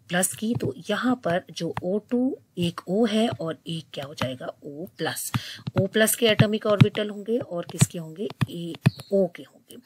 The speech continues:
तो ओ, O में तो कितने इलेक्ट्रॉन होंगे? टू एस टू, टू पी फ़ोर, ये हो गया देखिए। और ओ प्लस में कितने होंगे? टू एस टू पी थ्री,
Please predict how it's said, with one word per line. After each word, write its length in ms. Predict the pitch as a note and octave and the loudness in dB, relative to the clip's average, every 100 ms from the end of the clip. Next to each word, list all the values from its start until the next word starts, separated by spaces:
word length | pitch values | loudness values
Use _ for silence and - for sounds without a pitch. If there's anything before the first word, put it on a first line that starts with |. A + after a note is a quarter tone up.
| - - - | -8 -6 -4
तो 340 | - - G#3 - - | -2 -2 -4 -12 2
ओ, 320 | A#3+ C#4 D#4+ - G#3 | 4 4 2 -2 2
O 160 | B3 | 6
में 140 | B3 G3+ | 6 6
तो 100 | F#3+ | 0
कितने 300 | F#3+ - F#3 | -2 -2 0
इलेक्ट्रॉन 400 | F3+ - G3 G3 | -2 -2 -4 -4
होंगे? 280 | G3 G#3+ | -2 -2
टू 280 | C#4 - F#3+ | -2 0 0
एस 240 | - D#3 - | 0 -2 -4
टू, 160 | F#3+ B3 | -6 -8
टू 80 | - | -10
पी 360 | - - - C#4+ | -10 -6 -6 -6
फ़ोर, 640 | - - - - _ E3 | -12 -18 -18 -20 _ -20
ये 200 | D#3 E3+ | -6 -4
हो 140 | E3+ F3+ | -4 -4
गया 100 | F#3 | -2
देखिए। 320 | F#3+ - C#4 - - - - | -2 -4 -6 -6 -8 -8 0
और 160 | F3+ - | 0 4
ओ 100 | C4+ | 2
प्लस 300 | D4 G3 - | 4 2 2
में 120 | F3 | -2
कितने 260 | E3 D#3+ E3+ | -8 -10 -10
होंगे? 260 | D#3 D#3 A#3+ _ | -12 -8 -8 _
टू 100 | G#3 A3+ A#3+ - | -4 -4 -4 -8
एस 320 | D3+ C#3+ - - | -8 -6 -8 -8
टू 120 | D#3+ F3 C4+ - _ _ | -2 -2 -2 -10 _ _
पी 260 | D#3+ D#3 G3 - - _ | -8 -6 0 0 0 _
थ्री, 240 | - - | -16 -14